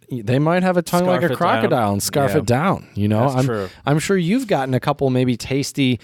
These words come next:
Speaker 1: treats from somebody over the years for holidays.
Speaker 2: Well,
Speaker 1: and, uh,
Speaker 2: whenever I go to Louisiana,
Speaker 1: Mm-hmm.
Speaker 2: I get, uh, one of my favorite,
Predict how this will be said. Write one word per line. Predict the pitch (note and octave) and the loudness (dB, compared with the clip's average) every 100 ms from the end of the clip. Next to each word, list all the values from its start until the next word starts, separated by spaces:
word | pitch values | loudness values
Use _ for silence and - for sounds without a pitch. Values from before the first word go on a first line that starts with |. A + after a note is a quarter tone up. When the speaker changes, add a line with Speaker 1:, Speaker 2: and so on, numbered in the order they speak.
| - - - | -10 -20 -12
Speaker 1:
treats | - C#3+ E3+ | -2 0 0
from | - C3 | -2 -4
somebody | - C3+ B2+ B2 | 0 0 2 2
over | A#2+ A#2+ | 2 2
the | A#2 | 2
years | A#2+ A#2 | 2 0
for | C3 | 0
holidays. | G#2+ B2 A#2 A2+ A2+ A#2+ | 0 2 2 2 2 2
Speaker 2:
Well, | C#3 C#3 G2+ | 2 2 0
Speaker 1:
and, | G#2 G2+ | -2 -2
uh, | |
Speaker 2:
whenever | C3+ D3 D#3 D3 | 0 0 2 0
I | |
go | C3+ C3 | 0 0
to | |
Louisiana, | B2 B2+ A#2+ A2 A2+ B2+ G#2 G2+ | 0 0 -2 -2 -2 -2 -2 -4
Speaker 1:
Mm-hmm. | G#2+ F#2+ | -2 2
Speaker 2:
I | G#2+ | 2
get, | B2 A2+ | 0 -2
uh, | G2+ A2 A2+ G#2+ | -4 -6 -2 2
one | B2 | 2
of | B2+ | 2
my | A#2 | 0
favorite, | - B2 A#2+ A#2 A2+ | 2 0 2 0 -2